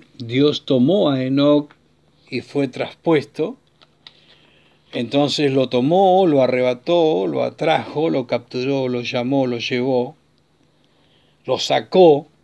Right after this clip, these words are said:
de la tierra y lo llevó a su lugar, a los cielos. Habíamos leído anteriormente que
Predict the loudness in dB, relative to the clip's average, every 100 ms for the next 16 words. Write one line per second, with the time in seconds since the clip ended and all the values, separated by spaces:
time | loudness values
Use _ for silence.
0 | _ _ -12 -8 -6 -4 -2 0 0 -2
1 | -2 -4 -6 -8 -6 -4 -2 -4 -8 -14
2 | -14 -12 -12 -10 -2 0 -2 -4 -14 _
3 | -16 -12 -10 -6 -4 -6 -10 -16 -20 _
4 | _ _ _ _ _ -20 -20 -20 -20 -6
5 | -4 0 2 4 4 4 4 4 4 4
6 | 4 2 4 4 4 2 2 2 0 2
7 | 4 6 4 0